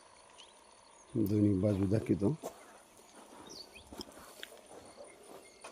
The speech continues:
गेल्या वर्षी उन्हाळ्यात पेटलेले हात लोखंडी उकाराला लावले होते मित्रांनो, पण यावर्षी झोपत असताना चार दिवस आपण पालत्या खोडाला झोपले, कारण मानात रक्त उतरत असते म्हणून.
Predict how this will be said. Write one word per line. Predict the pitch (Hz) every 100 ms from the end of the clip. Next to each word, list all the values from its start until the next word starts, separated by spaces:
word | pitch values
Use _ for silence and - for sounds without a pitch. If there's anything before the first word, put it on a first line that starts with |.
| - - - - - - - - - - - -
गेल्या | 113 117 120
वर्षी | 104 117
उन्हाळ्यात | 113 120 120 113 -
पेटलेले | 123 104 117 113 107
हात | 113 117
लोखंडी | 117 107 120 120
उकाराला | 110 120 110 110
लावले | 117 117
होते | 110 104
मित्रांनो, | 110 101 107 101 117 139 - - - - - - - - -
पण | 123
यावर्षी | 127 120 113 95 113
झोपत | 110 107 120 120
असताना | 110 - 113 113 113 113
चार | 110 - 120 110
दिवस | 110 117 -
आपण | 104 127 107
पालत्या | 120 113 110 113
खोडाला | 120 110 107
झोपले, | 98 107 117 113 190 - - - - - - - - -
कारण | 131 117 113
मानात | 117 120 110
रक्त | 117 117 -
उतरत | 117 - 113 110
असते | 107 -
म्हणून. | 110 104